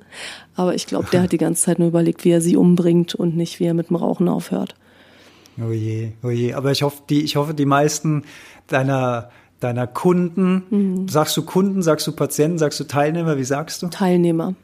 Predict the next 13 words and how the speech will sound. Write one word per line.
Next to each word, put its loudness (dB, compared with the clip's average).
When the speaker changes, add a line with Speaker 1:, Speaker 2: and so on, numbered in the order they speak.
Speaker 1:
Mhm. 0
Speaker 2:
Teilnehmer 0
kommen 0
hoffentlich 0
aus, -4
aus, -8
aus -6
freien 0
Stücken. -2
Speaker 1:
Ja, 4
ja. 0
Speaker 2:
Und, -2
ähm, -2